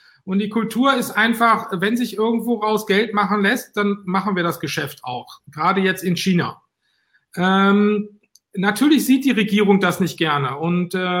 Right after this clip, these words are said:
wir haben jetzt gerade auch einen, ähm, ein neues E-Commerce-Gesetz in China, ist seit Anfang des Jahres, ähm, ähm, aktiv.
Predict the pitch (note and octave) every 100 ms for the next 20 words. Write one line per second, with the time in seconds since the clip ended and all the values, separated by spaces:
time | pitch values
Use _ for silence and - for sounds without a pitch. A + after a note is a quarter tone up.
0 | F3+ E3+ F3 G3+ A3 G#3+ - G3 A#3 G#3+
1 | G#3 G3+ G3+ G3+ G3 G3 G3 F3+ F3+ F3+
2 | F3+ F3+ F#3 F3 F3 F3 F#3+ G#3+ G3+ -
3 | - - - - A#3 C4 B3 B3 A#3+ A3
4 | A#3 A#3+ G#3+ G#3 - B3+ B3+ A#3 G3+ F#3
5 | G3 G3 G3 F#3 E3+ F3 A3+ A#3 A3+ -
6 | E3 F#3+ F#3+ F#3+ F#3+ F#3+ F3+ F3+ F3 -
7 | - G#3+ C#4+ D4